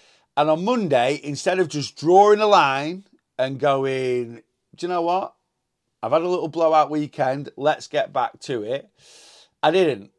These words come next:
I was just like, "Oh, well, I've blown it now. Blown my diet now." Now, don't get me wrong. I think when you do something as unsustainable as the, as the, uh, Slim Fast diet,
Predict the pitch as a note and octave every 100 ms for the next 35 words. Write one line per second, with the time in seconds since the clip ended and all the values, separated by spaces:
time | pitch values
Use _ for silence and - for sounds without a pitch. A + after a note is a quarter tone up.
0 | _ C#3 C3 C3 A#2+ B2 - A#2 A2 G#2+
1 | G2+ A2+ _ A2+ - G2+ A#2+ B2 G#2+ F2+
2 | A2+ B2+ C3 - F3+ C#3+ A#2+ A2+ G#2+ G2+
3 | A2+ D3+ F#3+ G#3+ F3 C3 A#2 B2 D#3 E3+
4 | _ - _ _ - C#3+ D#3+ D3+ D#3+ D#3
5 | C#3+ D#3+ D3+ C#3+ B2+ C3+ B2 B2 B2+ -
6 | A2 C#3 C3+ C3 A#2+ A2+ A2+ G#2 A2+ A2
7 | A2 G#2+ A#2 A2 - A2+ G#2+ G#2+ G#2+ G2+
8 | G2 F#2+ F2+ E2+ D#2+ - C#3 A#2+ A#2+ -
9 | - G2+ G#2 A#2+